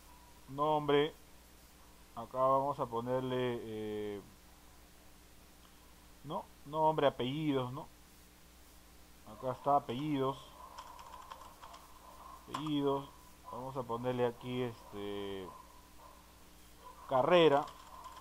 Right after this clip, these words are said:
carrera. Acá va T X T apellido. En la caja de textos T X T apellido.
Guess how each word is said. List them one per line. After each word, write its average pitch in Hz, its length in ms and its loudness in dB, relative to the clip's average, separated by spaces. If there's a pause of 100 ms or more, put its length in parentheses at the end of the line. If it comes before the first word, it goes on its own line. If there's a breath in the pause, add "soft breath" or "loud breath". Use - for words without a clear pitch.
(540)
carrera. 123 540 2 (3000)
Acá 131 240 6
va 151 420 12
T 165 120 4
X 160 240 -2
T 165 200 8
apellido. 156 680 4 (1600)
En 135 160 -4
la 131 140 6
caja 165 200 6
de 160 60 6
textos 160 460 2
T 156 80 0
X 147 180 -6
T 160 100 2
apellido. 151 640 2